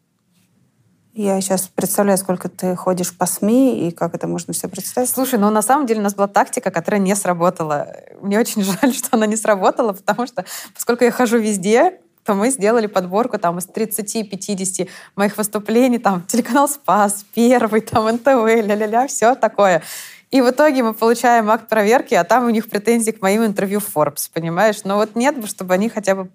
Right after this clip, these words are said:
Speaker 2: изучили те документы, которые мы им прислали. Нет.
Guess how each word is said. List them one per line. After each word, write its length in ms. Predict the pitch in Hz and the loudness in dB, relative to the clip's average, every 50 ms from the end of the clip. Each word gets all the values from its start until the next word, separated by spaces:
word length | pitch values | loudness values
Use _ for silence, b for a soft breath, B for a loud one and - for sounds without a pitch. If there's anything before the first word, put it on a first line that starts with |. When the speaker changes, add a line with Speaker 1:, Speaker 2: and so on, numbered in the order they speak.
| _ _ | _ _
Speaker 2:
изучили 440 | - 202 196 202 202 - 262 233 208 | -8 -4 -4 -4 -2 -2 -2 -2 -2
те 140 | 196 208 196 | -4 -4 -4
документы, 440 | 196 196 - 208 202 226 247 262 | -4 -4 -2 -2 0 0 0 0
которые 300 | 240 202 185 190 190 196 202 | 0 -2 0 0 0 0 2
мы 120 | 247 254 226 | 2 2 2
им 80 | 196 | 0
прислали. 580 | 185 185 180 175 - 175 160 147 143 139 - B B B B B B B B B _ _ | -2 -2 -4 -2 2 2 2 2 0 -2 -8 B B B B B B B B B _ _
Нет. 320 | 185 180 170 160 143 - | -8 -6 -6 -6 -8 -10